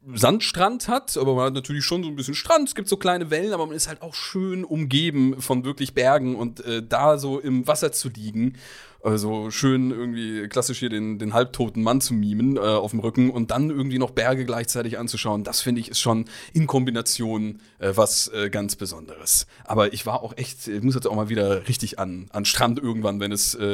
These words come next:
in, in einem gewissen Maße wieder möglich ist, weil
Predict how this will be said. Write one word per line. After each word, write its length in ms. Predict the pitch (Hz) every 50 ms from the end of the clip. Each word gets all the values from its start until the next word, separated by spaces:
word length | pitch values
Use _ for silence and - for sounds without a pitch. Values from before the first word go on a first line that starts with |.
| 101 98
in, 320 | 95 95 98 95 95 95 - - - _
in 80 | - 101
einem 100 | 101 95
gewissen 300 | 101 101 104 - 107 98 98
Maße 280 | 95 98 104 - 104
wieder 140 | 98 98 98
möglich 280 | 98 104 107 104 101 104
ist, 160 | 95 - -
weil 280 | 101 95 92 95 95